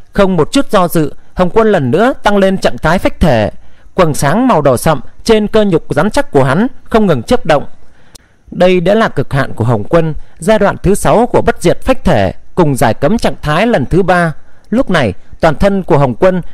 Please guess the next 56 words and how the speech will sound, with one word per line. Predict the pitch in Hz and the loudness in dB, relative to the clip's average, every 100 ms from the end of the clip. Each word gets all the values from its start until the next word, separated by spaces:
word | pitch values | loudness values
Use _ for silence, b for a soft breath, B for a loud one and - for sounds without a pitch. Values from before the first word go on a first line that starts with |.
| b | b
đều | 180 180 | 0 2
giống | 170 202 | 2 2
như | 240 226 | 2 2
bị | 190 | 2
ngọn | 165 165 151 | 2 2 2
lửa | 123 110 | 4 2
màu | 120 143 | 2 2
đỏ | 127 110 | 2 0
thẫm | 156 208 269 - | 0 0 -2 0
thiêu | 196 | 2
đốt, | 185 233 - b b b b | 2 0 0 b b b b
mỗi | 160 240 | 2 2
một | 208 - | 2 2
tấc | 262 - | 0 2
cơ | 202 | 2
nhục | 175 147 b b b | 2 0 b b b
đều | 180 175 | 2 2
giống | 165 226 | 2 2
như | 247 | 2
ẩn | 139 | 0
chứa | 113 165 | 0 2
lực | 233 226 | 2 2
lượng | 160 156 - - | 2 2 0 -2
bạo | 151 143 | 0 0
phát | - 247 - - | 0 0 -2 -2
không | 214 208 | 0 2
thể | 175 | 0
tưởng | - 120 | 0 -2
tượng | 110 151 147 | 0 0 2
được. | 143 123 - b b b b | 2 0 -6 b b b b
Vật | 147 - | -2 0
chất | 277 226 | 0 2
hỗn | 240 | 2
độn | 196 160 - | 2 0 0
biến | 147 220 | 0 2
chất | 285 302 b b - | 0 -2 b b 0
ở | 135 | 0
bên | 131 202 | 2 0
trong | 202 185 | 0 2
huyết | 247 208 | 0 0
mạch | 185 - - | -2 -2 0
điên | 208 | 0
cuồng | 190 165 | 2 0
sôi | - 196 | 2 0
trào. | 185 170 131 98 85 - b b b b | 0 0 0 -2 -4 -12 b b b b
Huyết | 247 254 | 0 2
mãng | 190 170 233 | 2 2 0
dường | 190 117 | 0 0
như | 151 180 175 b - | 0 0 0 b -4
cảm | 165 131 | -2 0
giác | 254 226 | 0 0
được | 170 - | 0 0
từ | 170 | 0
trên | 151 226 214 | 2 2 2
người | 165 | 0
Hồng | 160 | 0